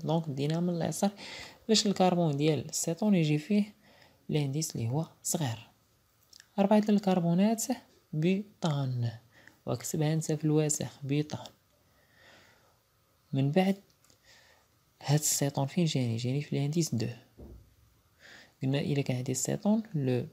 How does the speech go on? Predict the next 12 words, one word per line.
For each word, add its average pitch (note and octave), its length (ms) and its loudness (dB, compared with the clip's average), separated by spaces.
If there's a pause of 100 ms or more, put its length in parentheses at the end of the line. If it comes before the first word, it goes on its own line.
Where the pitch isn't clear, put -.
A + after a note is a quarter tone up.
(100)
بريفيكس - 640 -4
في - 60 -6
النهاية C#3 340 0
كندير F3+ 380 2
أون. A2+ 220 0 (1800)
هاديك F3+ 280 4
بيطان F3 460 6
في - 120 -2
الآخر D3+ 640 2
ديالو D3+ 340 2
كاين D#3 220 -2
واحد - 240 -4